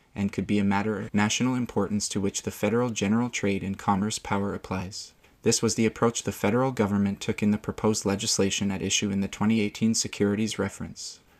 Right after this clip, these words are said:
The focus of that legislation was on controlling systemic risks that represented a threat to the stability of the country's financial system as a whole.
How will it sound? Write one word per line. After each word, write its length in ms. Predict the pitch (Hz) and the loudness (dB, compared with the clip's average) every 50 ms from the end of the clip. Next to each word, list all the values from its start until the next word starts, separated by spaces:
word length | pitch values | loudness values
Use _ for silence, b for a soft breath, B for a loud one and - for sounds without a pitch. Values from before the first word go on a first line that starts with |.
| b b | b b
The 100 | - 101 | -4 -2
focus 380 | - - 120 131 - 165 - - | 2 2 2 4 2 2 0 0
of 60 | 123 110 | 2 2
that 160 | 110 95 92 | 2 2 4
legislation 680 | 107 107 113 131 120 - 107 98 95 - - 107 104 | 2 2 2 0 0 2 2 2 2 2 0 0 0
was 140 | 101 101 101 | 0 0 0
on 160 | 95 101 101 | 0 0 0
controlling 540 | - 101 101 - - 101 104 107 107 110 110 | 0 -2 -2 0 2 2 2 4 2 0 0
systemic 520 | - - 101 - - 107 107 120 120 - | -2 -2 -2 0 0 2 2 2 0 0
risks 340 | 95 95 95 - - - - | -2 -2 -2 -2 -4 -4 -4
that 140 | - 95 82 | -2 -2 0
represented 640 | 95 101 - - 117 101 107 101 104 - 110 101 | 0 0 0 0 0 0 2 0 0 -2 -2 -4
a 40 | 101 | -4
threat 300 | - - - 107 104 - | -2 0 0 0 0 0
to 80 | - 101 | -4 -4
the 100 | 98 101 | -2 -2
stability 540 | - - - 92 104 101 101 104 107 110 98 | -2 -2 0 0 2 2 2 2 2 0 -2
of 120 | 98 104 | -2 -4
the 80 | - 98 | -6 -6
country's 480 | - - 104 101 - - 113 107 101 | -4 -2 -2 -2 0 0 0 0 -2
financial 540 | - - 104 101 95 95 101 104 - - 120 | -2 -2 -2 0 0 0 0 -2 -2 -4 -4
system 440 | 113 - - 95 - - 95 95 95 | -4 -2 -2 -2 -2 -2 -2 -2 -2
as 140 | 92 95 92 | -2 -4 -4
a 60 | 95 | -4
whole. 320 | 92 - 107 101 92 - | -2 0 0 0 0 -2